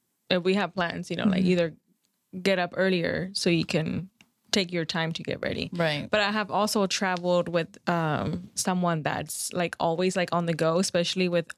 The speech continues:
Speaker 1: on vacation.
Speaker 2: Mm.
Speaker 1: So it's like, if you actually wanted to go and, like, just rest and just take it day by day, he was just very, like, "Let's"
Speaker 2: Adventure. Let's go here. Let's go
Speaker 1: like,
Speaker 2: here.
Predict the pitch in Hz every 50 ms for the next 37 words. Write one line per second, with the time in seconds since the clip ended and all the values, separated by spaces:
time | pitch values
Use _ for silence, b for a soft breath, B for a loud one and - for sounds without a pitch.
0 | _ _ - 180 175 180 180 175 170 - 180 170 170 - - 220 254 277 302 -
1 | _ 240 220 220 214 208 208 196 - - 220 214 202 196 190 - 220 202 185 180
2 | - 190 180 190 185 180 185 - 202 208 190 190 190 190 185 175 - 180 156 -
3 | 180 165 160 165 175 170 156 147 - - - - 180 170 - - - - - -
4 | - 170 - 165 160 165 156 - - 185 180 165 170 160 156 - - - 226 -
5 | 190 170 160 175 175 - - 160 165 165 - 160 160 160 - - 156 160 180 233
6 | - b b b b b b b _ _ _ _ _ - 185 - 220 214 208 202
7 | 196 - 196 175 165 165 175 175 156 151 165 160 151 160 - - - - - -
8 | - - _ _ _ _ _ _ _ _ _ _ - - 202 202 196 185 - -
9 | - - - - 214 226 202 190 226 262 285 - - 254 214 208 196 202 240 -
10 | - 214 214 214 247 226 214 208 185 196 - - - 208 233 220 196 -